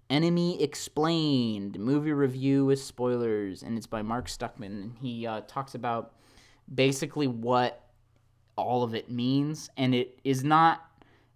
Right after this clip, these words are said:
like, up to interpretation. It's not like one of those kind of things where it's up to interpretation of how you interpret it. It's, there's very much, like, right and wrong answers to the questions.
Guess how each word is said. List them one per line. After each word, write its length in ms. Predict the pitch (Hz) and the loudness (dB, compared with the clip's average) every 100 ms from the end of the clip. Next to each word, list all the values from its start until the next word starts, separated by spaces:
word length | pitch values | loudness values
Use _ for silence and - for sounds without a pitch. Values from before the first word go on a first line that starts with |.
| - | -4
like, 280 | 143 139 131 | 2 2 2
up 220 | 139 139 | 0 -2
to 140 | - 135 | 0 0
interpretation. 1040 | 127 135 123 127 - 139 135 147 139 156 - - | 2 0 -2 -4 0 0 0 -2 -4 -4 -10 -6
It's 220 | 135 135 | -4 0
not 240 | 135 - | 0 0
like 220 | 131 123 | -4 -4
one 140 | 127 127 | 0 2
of 80 | 117 | 2
those 240 | 120 117 | 0 0
kind 240 | - 127 | -2 -2
of 100 | 127 | -2
things 340 | 131 127 127 120 | -2 -2 -2 -2
where 140 | 113 | -4
it's 160 | 107 - | -2 -2
up 140 | 127 | -2
to 100 | - | -2
interpretation 840 | 120 110 120 120 - 117 113 - 113 | -2 -2 -4 -6 -4 -4 -4 -4 -4
of 240 | 107 110 - | -4 -8 -4
how 140 | - | 0
you 260 | 113 117 131 | 2 2 2
interpret 440 | 127 127 123 131 | 2 0 -4 0
it. 120 | 131 120 | 0 0
It's, 240 | 113 - - - - - | -2 -8 -20 -20 -20 -2
there's 220 | 131 123 | 0 0
very 300 | 117 127 123 | 2 4 4
much, 360 | 120 120 117 - | 4 0 -2 -6
like, 160 | 113 107 | -6 -4
right 220 | 110 110 | -4 -4
and 160 | 101 | -4
wrong 260 | 110 107 104 | -4 -4 -4
answers 480 | 95 107 107 90 - | -6 -6 -8 -10 -10
to 480 | - 113 101 95 95 | -8 -6 -6 -6 -8
the 220 | 113 101 | -8 -8
questions. 720 | 101 113 107 - 98 92 95 | -6 -4 -4 -6 -12 -12 -14